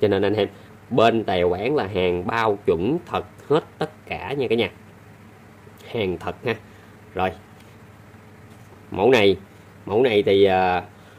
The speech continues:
sáu mươi k một tờ. Rồi, Uruguay,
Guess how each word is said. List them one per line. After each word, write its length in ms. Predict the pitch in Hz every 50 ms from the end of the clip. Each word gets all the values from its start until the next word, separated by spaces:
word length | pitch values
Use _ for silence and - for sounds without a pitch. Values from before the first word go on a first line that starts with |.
| - - -
sáu 240 | - - 113 123 165 -
mươi 100 | 127 101 -
k 20 |
một 180 | 107 101 92 - - -
tờ. 200 | 92 101 95 95 92 - - - - - - - - - - - - - - - - - - - - - - - - - - - - - - - - - - - - - - - - - - - - - - - - - - - - - -
Rồi, 300 | - 92 92 101 104 101 - - - - - -
Uruguay, 580 | - 113 113 117 110 110 110 113 113 113 110 107